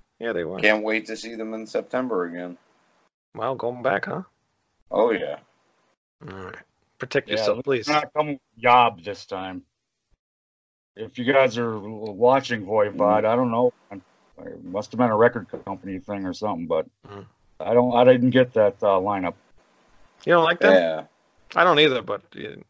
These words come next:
Speaker 1: they're like a doomy band, right?
Speaker 2: Yeah, um, actually, I do really like their first album. I think the second one was okay, too, but now they're just, like, total sleep style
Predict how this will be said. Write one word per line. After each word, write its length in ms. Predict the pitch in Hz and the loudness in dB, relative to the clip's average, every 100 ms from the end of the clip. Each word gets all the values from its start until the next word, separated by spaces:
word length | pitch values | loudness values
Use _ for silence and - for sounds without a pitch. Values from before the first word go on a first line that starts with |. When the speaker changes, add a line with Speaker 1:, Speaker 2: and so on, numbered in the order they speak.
| - | -8
Speaker 1:
they're 220 | 127 123 | -8 -4
like 160 | 131 | -2
a 80 | 123 | -2
doomy 340 | 120 147 131 104 | -2 -2 -2 -6
band, 220 | 101 95 | -12 -8
right? 200 | 110 - _ _ _ _ _ _ _ _ _ _ _ _ _ _ - | -6 -8 _ _ _ _ _ _ _ _ _ _ _ _ _ _ 4
Speaker 2:
Yeah, 420 | 160 170 135 - - | 6 8 6 4 6
um, 440 | 151 139 127 113 - | 8 8 4 -4 -2
actually, 680 | 160 233 - 180 127 104 | 2 2 0 -12 -10 -8
I 160 | 87 92 | -10 -10
do 520 | 87 _ 123 131 143 113 | -14 _ -8 -6 -6 -8
really 380 | 104 127 127 | -10 -8 -8
like 400 | 104 101 110 120 _ | -8 -6 -6 -8 _
their 440 | 104 95 92 90 90 | -12 -10 -10 -12 -16
first 400 | - 110 123 - | -6 -4 -4 -8
album. 580 | 104 107 120 131 135 131 _ _ 85 | -4 0 0 -2 -12 -18 _ _ -18
I 60 | |
think 240 | - 139 139 | -12 -12 -12
the 80 | - | -14
second 440 | - 110 117 95 | -2 -2 -2 -10
one 240 | 90 87 | -10 -12
was 160 | 85 85 | -14 -8
okay, 480 | 95 90 - 90 82 | -8 -8 -10 -12 -12
too, 460 | - 92 92 90 82 | -12 -8 -6 -8 -8
but 220 | 82 - - | -8 -8 0
now 300 | 107 120 113 | 4 6 6
they're 200 | 92 101 | 2 -12
just, 360 | 90 92 - - | -12 -14 -14 -12
like, 180 | 87 - | -12 -12
total 580 | - 107 107 92 82 82 _ _ _ _ _ _ _ - | -8 -6 -6 -6 -10 -14 _ _ _ _ _ _ _ -16
sleep 600 | - - 117 123 127 _ _ | -10 -10 -2 -2 -2 _ _
style 840 | - - 98 87 92 92 90 90 | -12 -4 -2 -2 -2 -4 -8 -10